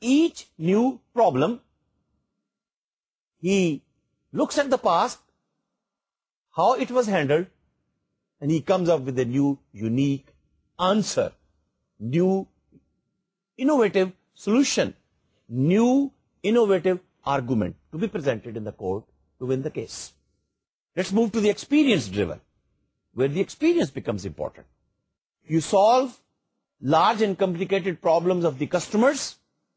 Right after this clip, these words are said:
and the problems may be new but can be solved with existing solutions. Problem has come up with the customers, but you already have the solutions over the last many, many years, because the context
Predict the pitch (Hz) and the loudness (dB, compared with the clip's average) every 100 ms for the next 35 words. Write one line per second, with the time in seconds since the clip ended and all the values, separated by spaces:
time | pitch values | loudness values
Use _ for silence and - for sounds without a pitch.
0 | _ _ _ 143 127 - 185 247 302 320 | _ _ _ -4 -4 0 2 4 4 2
1 | 214 226 190 185 175 214 254 254 202 - | 2 2 2 2 4 4 4 4 2 -2
2 | - 202 190 170 147 - 190 185 214 226 | -2 0 2 0 -2 -2 2 4 4 2
3 | 202 180 160 135 185 - 185 196 185 - | 0 0 -2 -2 -4 -4 -6 -4 -4 -6
4 | - - - _ _ _ _ _ _ - | -14 -18 -20 _ _ _ _ _ _ -2
5 | 127 147 175 143 156 156 147 143 139 156 | 0 2 0 0 0 -2 0 -4 -2 -4
6 | - 220 302 - - _ _ _ - 147 | 0 0 0 -2 -18 _ _ _ -4 -4
7 | - - 151 165 190 302 359 349 262 208 | -6 -4 0 4 4 4 4 4 4 2
8 | 185 170 160 - 220 240 185 147 131 _ | 2 0 -4 -2 -2 0 0 0 -2 _
9 | _ - 151 143 143 143 147 - _ _ | _ -2 0 2 2 2 0 -4 _ _
10 | 139 147 139 139 160 254 180 - - - | -2 0 2 0 2 4 2 -2 -12 -18
11 | _ _ _ _ _ _ _ 131 135 120 | _ _ _ _ _ _ _ -6 -2 -2
12 | 135 208 240 247 - - | -2 -2 -2 -4 -6 -10